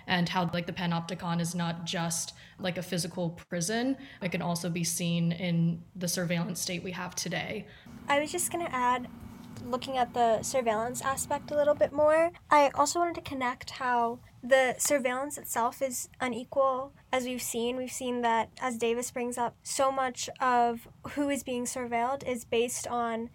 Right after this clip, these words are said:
Speaker 2: racism. It's a focus on Black and Brown communities that we also highlighted at the beginning. So just how even surveillance itself is known to target people.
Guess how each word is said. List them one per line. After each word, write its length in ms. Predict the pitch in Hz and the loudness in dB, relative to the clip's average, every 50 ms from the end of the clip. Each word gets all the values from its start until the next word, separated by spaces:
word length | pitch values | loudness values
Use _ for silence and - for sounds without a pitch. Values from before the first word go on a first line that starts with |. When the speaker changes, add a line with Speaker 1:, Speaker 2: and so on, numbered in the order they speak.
| - - - | -14 -10 0
Speaker 2:
racism. 640 | 233 240 233 254 - - 247 240 254 190 180 165 143 | 2 2 2 2 0 -4 -6 -6 -6 -6 -6 -6 -6
It's 180 | - 240 - - | -6 -6 -6 -8
a 80 | 247 | -8
focus 520 | 247 - 254 240 240 - 269 254 240 - - | -4 -2 -2 -2 0 -2 -4 -4 -4 -6 -4
on 300 | 247 240 233 233 240 233 | -2 0 0 0 0 0
Black 260 | 233 220 214 - 269 | 0 0 0 -2 -4
and 100 | 254 247 | -8 -6
Brown 200 | 247 240 233 - | -6 -8 -8 -10
communities 600 | - - 254 254 247 247 240 233 233 233 240 - | -10 -8 -6 -4 -2 -2 -2 -2 -2 -4 -4 -4
that 160 | - 233 233 | -6 -4 -4
we 300 | 240 233 226 196 214 233 - | -4 -4 -4 -6 -6 -4 -2
also 460 | 254 254 - 269 247 240 233 226 - - - - | -2 -2 0 -2 -2 -2 -2 -2 -4 -6 -6 -4
highlighted 340 | 233 214 220 226 220 226 247 | -2 -2 -2 -2 -4 -6 -8
at 100 | 240 - | -8 -10
the 60 | 247 | -10
beginning. 580 | 247 - - - 226 208 - - - 277 277 - - - _ | -12 -10 -10 -10 -8 -8 -8 -8 -10 -10 -12 -16 -20 -20 _
So 180 | - - 262 254 | -10 -6 -4 -4
just 280 | 233 254 254 - - - | -2 -4 -6 -6 -8 -6
how 280 | - 262 240 233 220 - | -2 0 0 2 0 0
even 260 | 262 247 240 247 240 | -2 -4 -4 -4 -4
surveillance 480 | 240 - 262 233 - 233 233 247 240 - | -4 -4 -4 -4 -4 -4 -4 -4 -6 -8
itself 580 | - - - - - - 247 262 294 - - - - - - - - - - - | -10 -10 -8 -4 -4 -2 -2 -2 -4 -6 -10 -16 -20 -20 -20 -20 -20 -18 -6 -4
is 280 | 269 262 240 240 - - - - - | -2 -2 -2 -4 -8 -10 -12 -10 -6
known 400 | 262 247 240 233 233 233 240 240 | 0 2 4 4 4 2 0 -4
to 220 | - 254 233 233 - - | -4 -6 -8 -8 -8 -12
target 600 | - - - 233 226 226 233 220 - - - - | -8 -2 0 0 0 0 -2 -2 -4 -4 -6 -10
people. 320 | - 240 185 - 233 226 | -14 -18 -10 -6 -6 -6